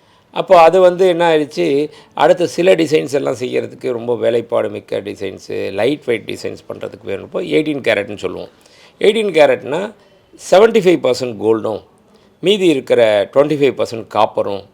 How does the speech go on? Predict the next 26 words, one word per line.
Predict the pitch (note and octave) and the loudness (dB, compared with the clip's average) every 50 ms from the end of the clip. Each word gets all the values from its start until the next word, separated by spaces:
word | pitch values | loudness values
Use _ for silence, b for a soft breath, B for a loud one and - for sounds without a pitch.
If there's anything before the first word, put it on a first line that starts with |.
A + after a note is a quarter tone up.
| _ | _
மிக்ஸ் | B2+ B2+ A#2+ - - | -14 -14 -14 -14 -8
பண்ணி | - G#2+ G2+ G#2 G#2 | -8 -8 -8 -6 -10
செய்யறது. | - - F#2 F2+ F2+ F#2 F2+ - - - _ b b b b b b b b b _ | -8 -8 -6 -6 -6 -8 -10 -12 -18 -18 _ b b b b b b b b b _
அந்த | - C3 C#3+ D3+ D3 D3+ | -8 -6 -4 0 2 2
எயிட்டீன் | D3 C#3 C#3+ E3+ F3 G3+ G3+ G3 F3 | 2 2 0 -4 -4 -4 -6 -6 -4
கேரட்டுக்குமே, | F#3 F3+ E3 E3 D#3 D#3 D3 - D3+ D#3+ E3 E3+ E3+ F3 - b b b b b b _ _ - | -2 -2 -2 -2 -4 -6 -8 -8 -6 -4 -2 -2 -4 -6 -10 b b b b b b _ _ -2
அ, | - C3+ C3 B2+ B2+ B2 | 2 2 4 4 2 2
ட்வென்டி | B2 A#2+ A#2 A2 - C#3 C#3 D3+ D3+ | 0 -2 -6 0 0 2 2 2 -2
டூ | D3 D3+ B2 | -2 -2 0
கேரட்டுக்குமே | C#3+ C3+ B2+ A#2+ B2 C3+ C3+ | 2 2 2 0 -2 -6 -6
வித்தியாசம் | A#2 A2 C3 C3 B2+ G#2 A#2 A2 G2+ | -6 -2 -2 -2 -2 -2 -4 -6 -6
பார்த்தீங்கன்னா, | G#2+ G2+ G#2+ G#2 A2+ A#2+ B2+ G#2+ F2+ F2+ - _ _ _ _ _ _ _ _ _ _ - | -6 -6 -6 -8 -8 -6 -6 -8 -8 -12 -18 _ _ _ _ _ _ _ _ _ _ -10
அ, | - B2+ | -10 -6
கொஞ்சம் | B2 - D3+ C3+ C#3 | -4 -4 -4 -4 0
கலர் | - C#3+ D3+ D#3+ D3+ | 2 4 4 4 2
வித்தியாசம் | C3+ B2+ A#2 C3+ B2+ A#2+ A#2 A2 | 0 -2 0 0 0 0 -2 -4
வரதா | A2 G#2+ G#2+ G#2+ A2 | -2 -2 0 0 -2
செய்யும். | G#2+ - - G2 F#2 F#2 - - _ _ _ b b b b b _ _ | -2 -4 -8 -10 -10 -12 -12 -14 _ _ _ b b b b b _ _
அந்த | - - A#2+ A#2+ A#2 | -16 -10 -4 -2 -2
ட்வென்டி | A2+ A2+ C3+ C#3 D3 D3 F3+ F3 D#3+ | 0 0 -2 -2 -2 -6 -8 -10 -6
டூ | - F3 E3 | -6 -8 -6
கேரட்டை | - D#3+ D3+ C#3 C#3 B2+ C3+ | 0 2 2 2 2 0 -2
பொறுத்த | B2 C3+ B2+ A#2+ C3+ | -6 -6 -8 -6 -8
வரைக்கும் | D3 D3 C#3 A#2+ A#2 A#2+ | -6 -2 -2 0 0 0
எல்லோவா | B2+ B2+ B2+ B2 B2+ B2+ | 2 2 4 4 4 2
நல்லாயிருக்கும். | A#2+ A2+ G#2 G#2+ A2 A2 G#2 G2 - A2+ A#2+ | 0 -2 -6 -4 -4 -4 -6 -6 -12 -16 -16